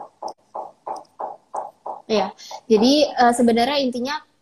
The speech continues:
eh, apa yang menurut kita kayaknya ini nggak penting deh di dunia kerja, padahal sebenarnya itu berpengaruh, efeknya ya Bu ya, memberikan efek ke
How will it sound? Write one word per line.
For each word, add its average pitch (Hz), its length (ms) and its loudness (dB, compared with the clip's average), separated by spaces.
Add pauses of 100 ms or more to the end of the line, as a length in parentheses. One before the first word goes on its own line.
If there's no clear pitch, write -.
eh, 220 260 -2
apa 220 220 -4
yang 233 120 -2 (120)
menurut 226 320 -2
kita 226 240 -8
kayaknya 262 320 -2
ini 370 40 -2 (120)
nggak 262 100 -2
penting 247 300 -2
deh 254 80 4
di 220 160 0
dunia 214 240 0
kerja, 214 240 -4
padahal 277 320 -4
sebenarnya 269 480 -4
itu 294 160 -8
berpengaruh, 247 480 -2
efeknya 349 500 -2
ya 285 60 6
Bu 247 80 4
ya, 285 160 4
memberikan 247 460 0 (420)
efek 247 320 0
ke 320 100 4